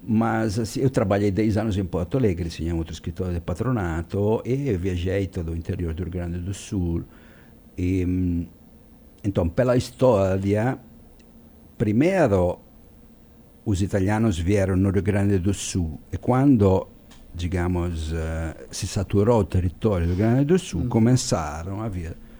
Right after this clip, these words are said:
Speaker 1: pra Santa Catarina. Ah,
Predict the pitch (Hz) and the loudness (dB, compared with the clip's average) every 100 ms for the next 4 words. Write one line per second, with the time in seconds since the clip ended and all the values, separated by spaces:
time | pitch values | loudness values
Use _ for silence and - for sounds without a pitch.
0 | - - - - - - - 87 - 82 | -20 -20 -20 -20 -20 -20 -10 -6 -6 -6
1 | 85 80 82 67 - - - - - - | -6 -6 -8 -8 -12 -16 -18 -20 -20 -20
2 | - - - - - - - 101 92 | -20 -20 -20 -20 -16 -6 -2 0 -2